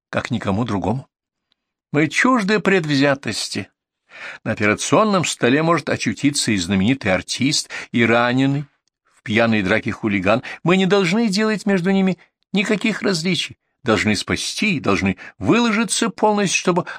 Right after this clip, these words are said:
оказать необходимый объем медицинской помощи. Это человек. Нас не интересует, кто он такой, как он жил до этого, как попал в беду. Мы обязаны его спасти,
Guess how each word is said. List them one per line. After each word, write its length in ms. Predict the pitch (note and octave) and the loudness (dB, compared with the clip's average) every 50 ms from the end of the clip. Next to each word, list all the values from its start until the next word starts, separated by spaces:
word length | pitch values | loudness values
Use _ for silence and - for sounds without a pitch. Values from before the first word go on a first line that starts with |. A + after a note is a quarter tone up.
| - | -2
оказать 460 | - - C3+ E3+ D3+ D#3+ F3 D3 - - | -2 0 2 2 2 2 0 0 0 0
необходимый 540 | D#3+ E3 - - D3+ C#3 D3 D3+ D3 D3 | -2 -2 0 0 -2 0 0 2 2 2
объем 300 | D3 C3 G#2 G#2+ C#3 C#3 | 2 2 2 2 2 2
медицинской 600 | B2 B2 A#2+ A#2 - - - B2 B2 - - A#2+ | 2 0 -2 -4 -4 -2 -2 -2 -2 -2 -4 -4
помощи. 440 | - - G#2+ G#2 G2 - - A2+ - _ - | -2 -2 -2 -2 -2 -2 -4 -6 -8 _ 0
Это 380 | - C3+ B2 - - G#2 - | 0 0 0 0 -2 -4 -4
человек. 680 | - - - - F2 - - - - D#3+ F#3 F#3 - - _ _ _ _ _ _ _ _ _ _ _ _ _ - | -2 -4 -4 -4 -6 -8 -6 -4 -2 -2 -2 -2 -6 -12 _ _ _ _ _ _ _ _ _ _ _ _ _ -2
Нас 340 | A3 A3 E3 D3 - - - | 0 0 2 0 0 0 2
не 180 | C#3+ C#3 C3 | 2 2 2
интересует, 600 | B2+ A#2 - - B2+ A2+ - - - B2 A2 G2 - | 2 0 0 0 0 0 0 0 0 0 0 0 -2
кто 320 | - - - A#3 A#3 A3+ | -4 -2 0 2 2 2
он 140 | A3 G#3 F#3 | 2 0 0
такой, 460 | - G3 F3+ - - F#3+ D#3+ C#3 _ _ _ _ _ _ | 0 -2 -2 0 -2 -2 -2 -4 _ _ _ _ _ _
как 180 | - - C3+ - | -4 -4 -2 0
он 120 | B2 G#2 | 0 0
жил 180 | F2 G#2+ G#2 F#2+ | 2 2 0 2
до 160 | F2 G2 F#2+ | 2 2 4
этого, 360 | B2+ F#3 F#3+ - - D#3 C#3+ - - - - | 4 2 2 0 0 -2 -2 -2 -8 -8 -4
как 180 | - C3 - - | -4 -4 -2 -4
попал 260 | B2+ - A2+ A2+ G#2 | -2 0 0 0 0
в 60 | F#2 | -2
беду. 340 | F2+ G2 F2 E2 A2 C#3 - _ _ _ _ _ _ _ _ _ _ - | -2 -4 -2 -2 -2 -4 -4 _ _ _ _ _ _ _ _ _ _ -4
Мы 220 | A#2 A2 A#2+ - _ | -2 -2 -2 -2 _
обязаны 540 | - A2 G2+ F#2+ G#2 G#2 G#2+ F#2+ G2 G2 G2+ | -6 -6 -2 0 0 0 0 0 0 0 0
его 160 | G2+ G2 G2 | 0 0 0
спасти, 540 | F#2 - - A2 G#2 - - - C#3+ C3+ | -2 -4 -6 -6 -8 -8 -6 -6 -6 -6